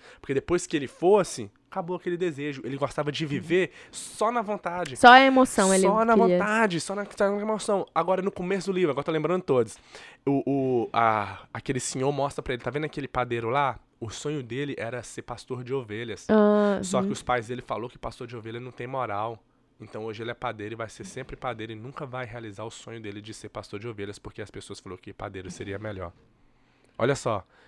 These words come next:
Speaker 1: quantas pessoas aí vai pra faculdade pra fazer odonto, sendo que queria ser polícia, porque o pai fala que tem que ser odonto.
Speaker 2: Odonto.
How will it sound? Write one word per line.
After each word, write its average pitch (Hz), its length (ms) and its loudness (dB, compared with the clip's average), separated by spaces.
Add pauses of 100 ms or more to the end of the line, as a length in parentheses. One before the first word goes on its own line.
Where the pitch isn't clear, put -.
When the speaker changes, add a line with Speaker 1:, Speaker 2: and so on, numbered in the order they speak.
(120)
Speaker 1:
quantas 147 300 0
pessoas 127 480 0
aí 117 180 2
vai 113 140 0
pra 110 140 -4
faculdade 110 560 -6
pra 120 160 -6
fazer 110 280 -6
odonto, 110 520 -8
sendo 123 180 -10
que - 100 -16
queria 113 320 -8
ser - 180 -10
polícia, 110 460 -8
porque 117 360 -10 (260)
o 120 80 -10
pai 113 240 -4
fala 110 300 -4
que 107 160 -10
tem 113 180 -6
que - 100 -16
ser 110 360 -4 (260)
odonto. 202 220 8
Speaker 2:
Odonto. 180 380 8